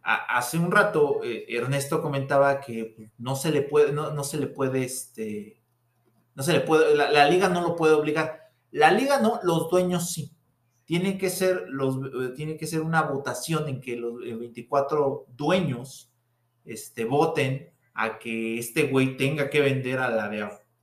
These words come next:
huevo la, la franquicia por, digamos que por imagen de la misma liga. Pero parece que Snyder tiene como mucho,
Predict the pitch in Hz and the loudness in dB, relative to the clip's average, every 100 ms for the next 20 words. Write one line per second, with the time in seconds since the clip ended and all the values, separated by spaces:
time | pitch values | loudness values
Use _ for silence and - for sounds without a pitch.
0 | _ _ 120 131 131 131 113 107 107 117 | _ _ -4 -2 0 -2 -4 -4 -6 -6
1 | 113 - 110 110 - 131 - 135 - 113 | -8 -8 -10 -12 -10 -8 -4 -4 -4 -6
2 | 113 110 - _ _ _ _ - - 160 | -6 -8 -14 _ _ _ _ -20 -16 -6
3 | 208 277 - - - 139 151 214 - 170 | -4 -4 -8 -10 -4 -4 0 -2 -4 -8
4 | 127 120 123 135 131 127 120 104 _ _ | -6 -4 -4 -6 -6 -6 -8 -10 _ _
5 | _ _ _ _ _ _ _ _ _ _ | _ _ _ _ _ _ _ _ _ _
6 | _ _ _ _ _ _ _ _ _ _ | _ _ _ _ _ _ _ _ _ _
7 | _ _ _ _ _ _ _ _ _ _ | _ _ _ _ _ _ _ _ _ _
8 | - - _ _ _ _ _ _ _ 226 | -20 -20 _ _ _ _ _ _ _ 8
9 | 233 214 214 - - _ _ _ _ _ | 8 6 0 -4 -12 _ _ _ _ _
10 | _ 139 143 160 160 190 - 165 151 147 | _ 4 4 2 -2 -6 -4 -4 -4 -4
11 | 175 190 170 135 135 143 - 147 147 151 | -4 -2 -2 -2 -4 -8 -12 -8 -6 -8
12 | 151 139 131 131 131 151 151 - 202 185 | -8 -6 -6 -6 -6 -6 -8 -8 -4 -2
13 | 165 | 0